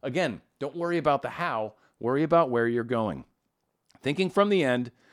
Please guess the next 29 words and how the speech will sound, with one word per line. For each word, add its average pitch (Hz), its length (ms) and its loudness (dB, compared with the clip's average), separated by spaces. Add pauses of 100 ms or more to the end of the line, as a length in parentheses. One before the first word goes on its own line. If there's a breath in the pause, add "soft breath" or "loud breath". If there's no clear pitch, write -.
(180 soft breath)
from 131 160 0
the 123 100 2
feeling 175 460 0
of 135 100 -4
my 135 180 2
wish 139 260 0
fulfilled 117 600 0
was 120 200 0
the 113 100 -4
source 139 380 0
of 156 160 -4
everything 135 420 -2
that 135 140 2
had 143 80 -2
happened 113 400 0
as 107 180 -2
outer 107 320 0
cause, 78 480 -8 (320 loud breath)
such 123 220 0
as 123 100 -4
my 135 140 2
brother's 113 340 2
impulse 107 400 -2
to - 140 -8
send 110 280 -2
me 117 120 -2
a 113 60 0
steamship 98 500 -8
ticket. - 340 -2